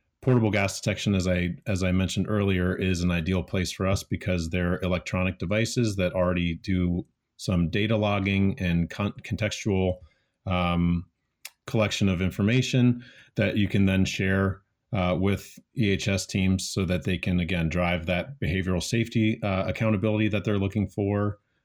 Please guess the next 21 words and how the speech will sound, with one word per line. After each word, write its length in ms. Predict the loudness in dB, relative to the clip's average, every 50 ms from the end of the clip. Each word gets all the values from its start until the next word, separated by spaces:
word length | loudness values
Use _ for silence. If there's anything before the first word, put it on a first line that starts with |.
| _ -4
uh, 160 | -2 -2 0
drive 280 | 0 0 0 0 0
the 80 | -2 -2
compliance 540 | -2 -2 -2 -2 -2 -2 0 0 0 -2 -2
that 120 | -4 -2
they're 120 | -2 0 0
looking 300 | -2 -2 -2 -2 -2 -2
for, 540 | -2 -4 -2 0 0 2 0 0 -2 -4 _ _ _ _ _ _ -2
and 200 | -2 0 0 0
ultimately 500 | 0 -2 -2 -2 -2 -2 0 0 0 0
lead 260 | 0 0 0 -2 -2
to 80 | -4 -4
greater 400 | -2 -2 0 0 0 -2 -2 -2
uptime 540 | -4 -4 -4 -6 -6 -4 -4 -2 -2 -2 -2
with, 220 | -2 -4 -4 -6 -8 -6 -4
with 220 | -4 -4 -4 -4
that 200 | -4 -4 -4 -4
part 200 | -4 -4 -2 -2
of 60 | -2
their 120 | -2 -4 -6
program. 720 | -6 -6 -4 -2 -2 -2 -4 -4 -6 -6 -6 -8 -8 -10